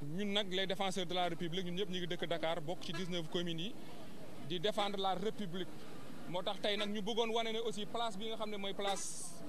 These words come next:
euh, de la Nation, du place boo xam ne dañ fi war a nekk chaque jour rek pour des revendications wala di, wala di woo ay coow ak i xuloo. Place la boo xam ne tamit Sénégal yëpp ñoo ko bokk,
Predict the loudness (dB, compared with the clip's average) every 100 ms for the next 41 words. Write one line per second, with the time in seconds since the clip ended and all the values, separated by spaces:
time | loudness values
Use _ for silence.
0 | 0 2 2 2 0 2 0 0 0 0
1 | -4 -4 -4 -4 -2 2 2 4 2 2
2 | 2 0 0 2 2 2 0 0 -2 0
3 | 0 0 0 0 0 0 0 0 0 0
4 | 0 -2 -2 -4 -4 0 2 4 2 0
5 | 2 2 2 0 2 2 2 0 0 0
6 | 0 0 0 0 -2 -4 -4 -4 0 2
7 | 2 2 2 2 0 0 0 0 0 2
8 | 2 2 0 0 0 0